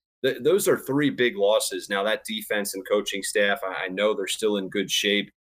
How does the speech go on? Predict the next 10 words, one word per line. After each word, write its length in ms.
Defense 560
should 180
still 460
be 180
all 300
right, 340
but 100
I, 100
I, 220
I 40